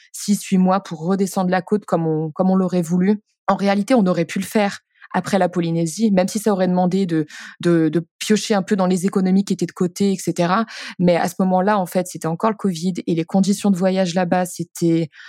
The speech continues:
vraiment pas top. On pouvait pas du tout passer les frontières terrestres, on était obligé de prendre que des avions. Puis il y avait encore beaucoup de restrictions,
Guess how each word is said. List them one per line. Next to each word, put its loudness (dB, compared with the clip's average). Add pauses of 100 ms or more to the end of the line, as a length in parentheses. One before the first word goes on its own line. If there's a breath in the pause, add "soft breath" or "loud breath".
(120)
vraiment 2
pas -2
top. 0
On -4
pouvait -2
pas 2
du -6
tout -2
passer -2
les -2
frontières -4
terrestres, -2
on -2
était -2
obligé -4
de -8
prendre 0
que 0
des 0
avions. -2 (560 loud breath)
Puis -8
il 0
y 2
avait -2
encore -4
beaucoup -4
de 0
restrictions, -2